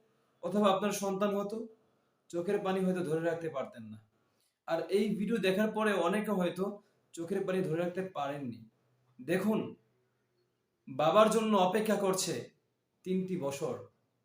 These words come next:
কখনো কখনো আদালতের দ্বার প্রান্তে গিয়ে দৌড়াদৌড়ি করেছে এই ছোট্ট বাচ্চাটা,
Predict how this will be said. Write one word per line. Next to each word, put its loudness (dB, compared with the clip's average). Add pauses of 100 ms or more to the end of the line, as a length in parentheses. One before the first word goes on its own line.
(440)
কখনো 4
কখনো 4
আদালতের 4
দ্বার 4
প্রান্তে 0
গিয়ে 2
দৌড়াদৌড়ি 2
করেছে -2
এই -8
ছোট্ট -10
বাচ্চাটা, -10